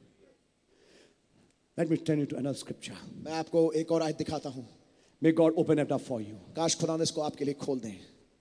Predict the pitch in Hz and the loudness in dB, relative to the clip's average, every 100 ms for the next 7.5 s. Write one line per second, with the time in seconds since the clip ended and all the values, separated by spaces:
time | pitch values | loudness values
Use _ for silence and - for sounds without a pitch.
0 | _ _ _ _ - 214 220 175 160 160 | _ _ _ _ -2 2 4 4 2 4
1 | 175 170 151 151 156 160 - 170 165 151 | 2 2 0 2 2 0 -2 -2 0 0
2 | 139 131 - 156 131 107 98 - 107 180 | 2 0 -2 -2 -2 -6 -12 -8 0 2
3 | 175 - 165 - 160 160 147 120 101 - | 2 0 -2 -2 0 0 -2 -6 -10 -20
4 | - 139 190 196 190 190 214 202 190 180 | -10 0 2 2 0 -2 -2 -2 0 0
5 | 185 175 180 175 165 160 170 196 190 170 | 0 -2 -2 -4 -4 -4 -2 0 0 -2
6 | 165 160 156 147 151 139 156 160 156 147 | -2 -4 -2 -4 -2 -2 -2 -2 -4 -4
7 | 143 135 139 135 - | -4 -6 -4 -6 -6